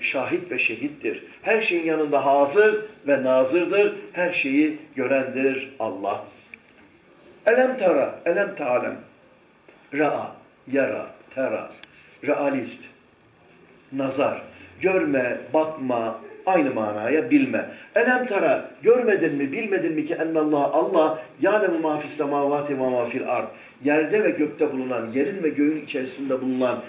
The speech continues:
her şeyi o ma, ma, canlı cansız her şeyi Allah nedir? Bilir, bilmektedir.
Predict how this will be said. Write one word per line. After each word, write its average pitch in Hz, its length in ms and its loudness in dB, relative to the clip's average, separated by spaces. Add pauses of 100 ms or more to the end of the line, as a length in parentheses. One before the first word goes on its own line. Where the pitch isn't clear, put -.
(180)
her 220 280 2
şeyi 143 380 0
o 139 120 -2
ma, 131 680 2 (720)
ma, 131 460 2 (220)
canlı 156 340 0
cansız 117 500 -6
her 190 180 2
şeyi 202 540 6 (260)
Allah 139 280 0 (100)
nedir? 175 500 4 (280)
Bilir, 127 480 2
bilmektedir. 127 720 0